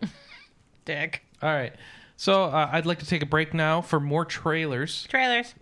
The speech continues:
Speaker 2: So, Anna Marie, um, first off, we have a
Speaker 1: Trailer.
Speaker 2: for, from PlayStation Underground. Um, they,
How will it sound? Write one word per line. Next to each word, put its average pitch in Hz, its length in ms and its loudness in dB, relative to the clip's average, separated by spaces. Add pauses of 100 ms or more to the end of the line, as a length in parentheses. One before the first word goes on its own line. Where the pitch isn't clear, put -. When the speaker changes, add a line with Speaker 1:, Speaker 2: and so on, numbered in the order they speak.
(120)
Speaker 2:
So, 147 220 -2
Anna 175 320 0
Marie, 175 500 -2 (100)
um, 151 320 -2
first 180 300 -2
off, 170 200 -4
we 165 120 0
have 156 200 -2
a 151 280 -2 (280)
Speaker 1:
Trailer. 240 380 2 (140)
Speaker 2:
for, 151 480 0
from 143 380 -2
PlayStation 165 600 -4
Underground. 143 720 -2
Um, 127 360 -2
they, 135 360 -6